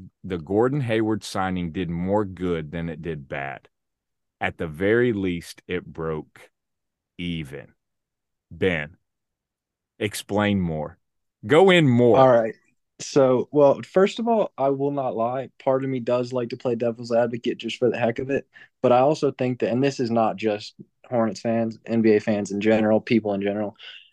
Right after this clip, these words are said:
Speaker 2: it's very, it's, it's an extreme. It's, you know, it, it's, it's,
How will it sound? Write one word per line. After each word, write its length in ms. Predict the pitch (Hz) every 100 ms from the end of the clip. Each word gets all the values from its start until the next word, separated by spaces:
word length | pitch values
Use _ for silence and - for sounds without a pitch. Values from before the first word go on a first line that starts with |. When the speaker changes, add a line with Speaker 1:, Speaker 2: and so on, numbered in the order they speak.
| _
Speaker 2:
it's 160 | 123 -
very, 320 | 117 110 101
it's, 220 | 113 110
it's 200 | - 123
an 100 | 107
extreme. 560 | - - - 107 92 90
It's, 300 | 101 - - _ _ _ -
you 100 | 120
know, 220 | 110 107
it, 140 | 101 -
it's, 360 | 107 - - - _ _ - - -
it's, 320 | - _ -